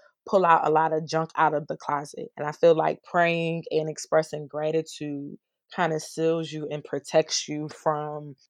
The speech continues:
just all the negative energy and bad vibes out there. So really, I've always been a writer. Like, my degree, though my, my major was public relations, like, my de-,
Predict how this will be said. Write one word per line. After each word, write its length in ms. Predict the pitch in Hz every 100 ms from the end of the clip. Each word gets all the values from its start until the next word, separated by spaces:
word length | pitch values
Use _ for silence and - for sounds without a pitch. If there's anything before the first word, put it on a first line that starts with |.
| -
just 280 | 156 165 160
all 220 | - 160 160
the 100 | 160
negative 400 | 160 151 156 147
energy 400 | 156 151 147 151
and 140 | 151 143
bad 280 | 147 156 156
vibes 300 | 147 139 151
out 160 | 156 -
there. 260 | - - 160 _ _
So 300 | 196 180 147
really, 600 | 185 233 131 117 107 - _ _ _ _
I've 220 | 175 180 -
always 480 | 170 208 247 240 190
been 220 | 170 175
a 100 | 160
writer. 360 | 127 143 160 156
Like, 180 | 147
my 220 | 147 147 151
degree, 460 | 151 147 160 160 165
though 200 | 165 180
my, 340 | 185 170 165 - _ _ -
my 160 | 170
major 320 | 170 180 175
was 140 | 170 175
public 360 | - 185 170 160
relations, 600 | 160 165 156 156 151 156
like, 280 | 151 156
my 160 | 160 156
de-, 260 | 160 165